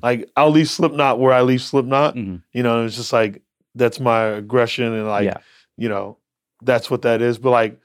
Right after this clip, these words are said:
Speaker 1: when it comes to, like, motivating stuff, uh, you know, there's this,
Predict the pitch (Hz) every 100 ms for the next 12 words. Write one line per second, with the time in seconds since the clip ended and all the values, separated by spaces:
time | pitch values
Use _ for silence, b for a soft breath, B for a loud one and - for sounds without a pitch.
0 | _ _ _ 127 127 139 131 123 113 110
1 | 127 131 127 120 117 107 - 113 120 -
2 | - _ _ _ _ _ - 107 104 98
3 | 95 90 - _ - 120 113 117 - 113
4 | -